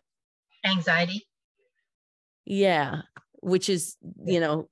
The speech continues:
Speaker 2: they, they seem to be synonymous, anxiety and worry, in whatever that, but I do, I do feel them as different things as well.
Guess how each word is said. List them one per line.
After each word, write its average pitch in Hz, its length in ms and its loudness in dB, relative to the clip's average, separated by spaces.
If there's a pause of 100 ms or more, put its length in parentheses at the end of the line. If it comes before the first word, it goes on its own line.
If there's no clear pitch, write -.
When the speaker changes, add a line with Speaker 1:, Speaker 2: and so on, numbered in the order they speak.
(140)
Speaker 2:
they, 165 340 2
they 170 200 0
seem 190 240 0
to 175 60 -4
be 165 120 0
synonymous, 160 1000 -2
anxiety 151 560 -2
and 147 140 -2
worry, 147 540 0 (1160)
in 156 280 -4
whatever 151 340 0
that, 135 280 -2
but 180 120 2
I 196 120 4
do, 226 360 0
I 196 140 2
do 190 200 0
feel 170 280 0
them 147 220 0
as 143 160 -4
different 147 380 -8
things 139 380 -6
as 139 180 -8
well. 135 480 -6